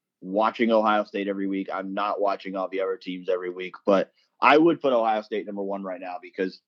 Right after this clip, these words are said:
just looking at just how dominant they've been, ha-, statistically how complete they've been. Uh, if you look at, you know, on offense,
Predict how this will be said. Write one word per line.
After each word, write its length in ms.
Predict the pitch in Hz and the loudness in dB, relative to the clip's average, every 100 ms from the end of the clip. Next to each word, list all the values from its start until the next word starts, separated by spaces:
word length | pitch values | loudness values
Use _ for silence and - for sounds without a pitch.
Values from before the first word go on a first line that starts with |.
| _ | _
just 220 | 117 110 | -8 2
looking 260 | 131 131 135 | 2 4 6
at 160 | 120 - _ _ _ - | 4 2 _ _ _ -8
just 160 | 120 | -6
how 300 | - - 139 | -6 0 2
dominant 540 | 123 110 113 120 110 95 | 2 2 2 0 -4 -6
they've 260 | 98 95 - | -8 -8 -8
been, 280 | 95 90 - _ _ | -8 -10 -14 _ _
ha-, 360 | - 117 113 90 - | -4 -2 0 -2 -8
statistically 800 | - 123 113 139 135 120 120 104 | -12 -10 -4 -4 -4 -6 -2 -2
how 200 | 120 110 | 0 -2
complete 420 | 113 98 117 113 | -4 -4 -2 -2
they've 220 | 107 92 - | -4 -6 -4
been. 240 | 95 85 - _ _ _ | -4 -4 -10 _ _ _
Uh, 340 | 90 95 95 98 | -4 0 0 0
if 100 | 127 | 2
you 120 | 131 | 4
look 220 | 127 123 | 4 4
at, 160 | 117 98 | 2 2
you 80 | 104 | -2
know, 180 | 101 98 | -2 0
on 100 | 101 | 0
offense, 560 | 113 123 127 117 104 98 | 4 4 4 0 -2 -6